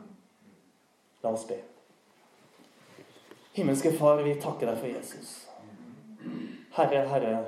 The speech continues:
vi takker deg for Den Hellige Ånd. Takk, Herre, for at vi kan få lov å si ja. Vi kan få lov å si, si ja med en positiv holdning. Om vi har en negativ holdning, så får vi lov å si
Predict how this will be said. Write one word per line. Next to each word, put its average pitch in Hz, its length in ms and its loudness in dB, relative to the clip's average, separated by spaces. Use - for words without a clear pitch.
vi 127 80 -10
takker 123 320 0
deg 117 80 -2
for 123 120 0
Den 123 120 -2
Hellige 110 300 -2
Ånd. 98 200 -12
Takk, 151 200 2
Herre, 127 260 6
for 135 200 2
at 135 60 -4
vi 131 160 0
kan 135 160 2
få 135 120 2
lov 120 280 2
å 127 60 4
si 170 320 4
ja. 160 160 10
Vi 139 100 -6
kan 165 160 2
få 160 200 6
lov 131 160 6
å 165 60 10
si, 151 100 -10
si 160 280 -8
ja 147 200 8
med 151 180 -2
en 151 60 -8
positiv 151 480 -4
holdning. 139 240 2
Om 165 280 6
vi 175 80 2
har 160 160 2
en 165 80 0
negativ 151 480 2
holdning, 135 280 2
så 170 120 -2
får 165 220 6
vi 143 80 0
lov 135 160 0
å - 60 -10
si 156 180 -6